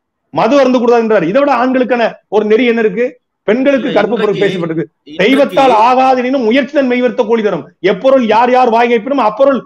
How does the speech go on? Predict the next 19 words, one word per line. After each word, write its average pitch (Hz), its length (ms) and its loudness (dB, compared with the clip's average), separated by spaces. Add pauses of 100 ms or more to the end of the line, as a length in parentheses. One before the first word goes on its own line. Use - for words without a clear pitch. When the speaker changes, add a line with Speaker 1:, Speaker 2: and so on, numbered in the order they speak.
(140)
Speaker 1:
மெய்ப்பொருள் 277 440 -2
காண்பது. 226 460 -2
இதை 233 160 0
விட 262 120 -2
பகுத்தறிவு 233 460 -4
குரல் 233 180 0
என்ன 220 140 -2
இருக்கு? 233 400 -6 (460)
இதை, 202 300 -2
இதை 196 140 0
Speaker 2:
தமிழரா? 208 60 -2
Speaker 1:
எதையுமே 254 360 2
கொண்டு 214 220 2
வராம 202 240 0
ஏதோ 262 280 4
ஒரு, 254 160 4
ஒரு 208 220 4
குரலை 220 260 0
வச்சுக்கிட்டு, 190 760 -2